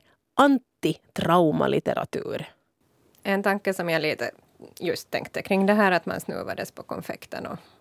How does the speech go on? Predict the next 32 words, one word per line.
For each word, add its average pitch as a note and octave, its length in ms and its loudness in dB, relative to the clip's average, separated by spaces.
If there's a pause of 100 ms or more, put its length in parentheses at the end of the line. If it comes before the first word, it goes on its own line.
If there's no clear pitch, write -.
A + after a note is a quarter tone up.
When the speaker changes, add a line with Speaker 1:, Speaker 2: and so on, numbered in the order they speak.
(100)
Speaker 2:
eller - 320 -8
i - 60 -6
den - 200 -6
mån - 180 -8
man A2+ 160 -8
nu A2 120 -8 (1000)
var G#3 140 6
intresserad G#3+ 680 4
av F#3 120 6
vart F3 220 2
den F3 140 -4
där E3 100 0
nyckeln E3 360 -6
ledde - 300 -4
och - 80 -6
vad - 120 -6
den - 120 -8
sku-, - 460 -12
skulle F3+ 260 -4
uppenbara, F3 640 2 (380)
så F3 140 -2
är E3+ 80 4
ju E3 140 4
att D#3+ 140 2
det E3 100 -4
är E3 60 2
ju, D#3+ 220 2 (260)
isbergstekniken - 960 0
fungerar - 380 -8
ju - 140 -10 (240)
mycket - 340 -8
så - 240 -8